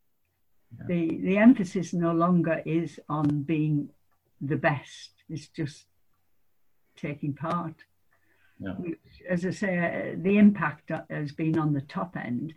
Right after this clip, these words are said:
Speaker 2: but the bottom end, obviously, has, uh, has, has bulged. It, it, it's amazing to see how many people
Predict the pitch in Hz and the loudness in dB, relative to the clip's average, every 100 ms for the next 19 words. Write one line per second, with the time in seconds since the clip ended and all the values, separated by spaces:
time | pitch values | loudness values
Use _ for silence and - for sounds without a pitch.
0 | - - - 160 214 - 170 160 247 262 | -18 -14 0 8 8 8 2 2 2 0
1 | - 220 160 151 143 147 196 - _ _ | 2 -2 0 -2 -2 -2 -4 -10 _ _
2 | _ _ _ 170 170 170 - - 170 165 | _ _ _ -2 0 -2 -6 -8 -4 -4
3 | 170 170 175 170 180 - 180 - - - | -4 -6 -4 -4 -4 -6 -10 -12 -14 -10
4 | 180 190 - 180 180 175 180 202 220 208 | -6 -6 -6 -2 -2 0 0 0 -2 -6
5 | 170 165 170 - 170 170 170 - 170 170 | -6 -6 -6 -6 -6 -6 -10 -4 0 2
6 | 208 214 185 - 160 - 160 151 156 151 | 0 -2 -4 -4 -6 -6 -4 -4 -4 -4
7 | 147 143 160 165 143 | -4 -6 -8 -8 -8